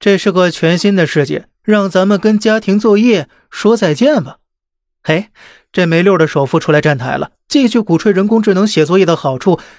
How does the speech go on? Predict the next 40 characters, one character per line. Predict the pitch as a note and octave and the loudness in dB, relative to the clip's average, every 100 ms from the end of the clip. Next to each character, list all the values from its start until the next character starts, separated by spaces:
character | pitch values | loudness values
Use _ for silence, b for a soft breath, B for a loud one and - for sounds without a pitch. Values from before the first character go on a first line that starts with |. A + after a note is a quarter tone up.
| B | B
确 | - F#3 | -4 -2
实 | F3 F3 | 0 -2
是 | F3+ | 0
有 | D#3+ E3 | 2 2
点 | D#3+ B2+ | 0 -2
离 | C3+ | -4
大 | C#3+ D3 | -4 -4
谱 | - - | -8 -14
了。 | - _ _ - | -16 _ _ -6
但 | D3 | -4
该 | C#3+ | -2
说 | C#3+ D#3 | -2 -2
不 | C3+ | -2
说 | D3 C#3 | -4 -4
呀 | A#2+ B B B _ | -6 B B B _
，Chat | - C#4+ A#3 G3 | 0 0 2 0
G | - A3+ | 0 2
P | G#3 | 2
T | G#3+ G#3+ | 2 0
能 | E3 E3+ | 2 2
力 | G#3+ F3+ | 2 0
确 | - G3 | 0 -2
实 | D#3 F3 | 0 -2
强 | - C#3 | -2 -4
悍 | C#3+ C#3 | -2 -6
呐， | D3 - _ _ - | -8 -16 _ _ -4
什 | E3+ | 0
么 | F3 F3 | 2 0
诗 | E3 F#3 | 0 -2
词 | E3+ | 0
歌 | F3+ F3+ | 0 0
赋、 | F#3 - B B | 0 -2 B B
琴 | - - A#3+ | -6 -2 -2
棋 | C#4 A#3 | 0 -2
书 | G#3+ B3+ | 0 0
画、 | A3 E3 | -2 -2
文 | D#3+ A3+ | 0 2
学 | G#3 | 0
创 | G#3 G#3+ C#3 | 0 -4 -4
作、 | D3+ | -6